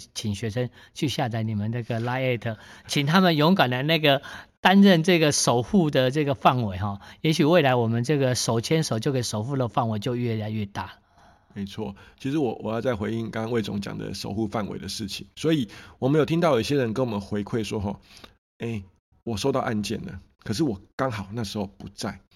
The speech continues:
Speaker 2: 那我就会觉得很有压力啊，很紧张啊。所以我们又特地开发了一个新的功能，这个功能已经有了，就是呢，你点选案件以后，你会看到有谁已经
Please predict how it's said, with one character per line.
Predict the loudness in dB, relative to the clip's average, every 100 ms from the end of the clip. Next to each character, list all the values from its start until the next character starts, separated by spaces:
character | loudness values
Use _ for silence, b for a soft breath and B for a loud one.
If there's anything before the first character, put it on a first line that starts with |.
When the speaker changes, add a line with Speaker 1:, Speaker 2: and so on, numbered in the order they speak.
| b b
Speaker 2:
那 | -4
我 | -2
就 | -2 -2
会 | -4
觉 | -6
得 | -6
很 | -4
有 | -6 -8 -8
压 | -6 -6
力 | -6 -8
啊， | -8
很 | -6 -6
紧 | -8 -14 -10
张 | -10 -8
啊。 | -10 -14 B B B
所 | -2 -2
以 |
我 |
们 | 0
又 | -2
特 | -2 -2
地 | -4 -6
开 | -4 -4
发 | -2 -4
了 |
一 | -4
个 | -8
新 | -6 -6
的 | -6
功 | -8 -10
能， | -4
这 | -2
个 |
功 | -2
能 | -4
已 | -4
经 | -4 -4
有 | -4
了， | -8 -14 _ -8
就 | -4
是 | -2
呢， | -2 -4 -12 B B B B -6
你 | -6
点 | -4 2 2
选 | 4 0 -2
案 | -4 -4
件 | -2 -4 -6 _ _ -6
以 | 0
后， | 0 0
你 | -2
会 | -2
看 | -2 -2
到 | -4 -6 _
有 | -4 -4 -4
谁 | -8 -6 -6 -6 _ b _
已 | -6 -6
经 | -6 -6 -6